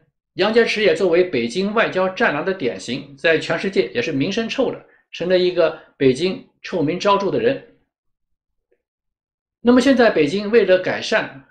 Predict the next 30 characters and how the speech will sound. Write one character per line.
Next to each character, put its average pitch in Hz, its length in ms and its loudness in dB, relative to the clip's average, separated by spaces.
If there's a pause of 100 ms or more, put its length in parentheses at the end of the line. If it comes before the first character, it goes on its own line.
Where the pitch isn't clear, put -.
对 196 140 6
美 117 220 0
国、 143 200 0
对 180 160 0
西 196 240 -6
方 180 180 0
的 170 80 0
外 165 160 0
交 160 240 2
呢， - 160 -8 (400)
也 160 100 0
要 247 160 4
把 131 320 -6
这 160 140 -8
个 147 80 -2
杨 147 260 0
洁 196 140 2
篪 - 340 -4
这 160 80 -6
个 151 80 -4
臭 180 240 -2
名 151 160 -2
昭 175 200 -2
著 170 100 -8
的 151 80 -4
人 120 180 0
给 120 120 -4
抛 180 240 2
弃 185 160 -4
掉。 143 120 -4